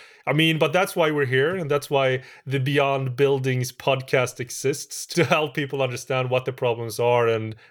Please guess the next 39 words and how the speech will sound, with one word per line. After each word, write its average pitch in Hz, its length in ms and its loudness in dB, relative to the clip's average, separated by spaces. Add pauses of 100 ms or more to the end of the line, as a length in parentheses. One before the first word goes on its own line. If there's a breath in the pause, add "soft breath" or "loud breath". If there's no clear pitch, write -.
(120 soft breath)
uh, 117 100 -6
how 123 160 2
we 127 140 0
can 123 160 -8
solve 117 340 0
them. 113 160 -2
And 113 100 -4
it's 113 160 -8
definitely 131 420 0
something 120 320 -6
that 113 140 -2
we 117 60 -4
have 113 160 0
to - 80 -8
do 110 80 -4
together. 117 640 0 (340 soft breath)
I 127 40 -4
mean, 123 160 0
you're 135 220 4
in 127 100 0
Australia, 120 540 0
I'm 117 140 0
in 110 80 -6
Sweden. 120 480 2
Um, 110 80 2
together 147 480 2
we 127 120 0
can 123 160 -4
do 120 160 -2
this 110 420 0
on 120 120 -4
a 117 60 -4
global 117 320 2
scale 131 280 0
because 110 280 -4
everything 127 340 2
is 107 100 0
the 107 80 -4
same, 113 440 0